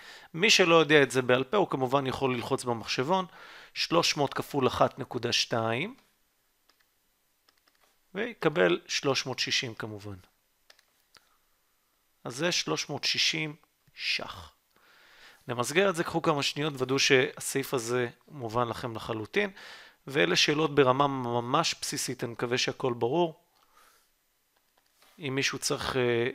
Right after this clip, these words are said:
תרגול נוסף בזה, אז, אה, מוזמן להגיב.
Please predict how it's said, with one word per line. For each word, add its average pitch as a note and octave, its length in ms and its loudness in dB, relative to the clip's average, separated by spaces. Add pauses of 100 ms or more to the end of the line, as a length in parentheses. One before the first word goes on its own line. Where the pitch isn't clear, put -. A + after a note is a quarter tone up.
(120)
תרגול C3 280 0
נוסף D3 440 0
בזה, B2 260 -2
אז, G#2+ 360 -6
אה, A2+ 220 -2 (260)
מוזמן A2+ 540 -6 (280)
להגיב. A2+ 580 -2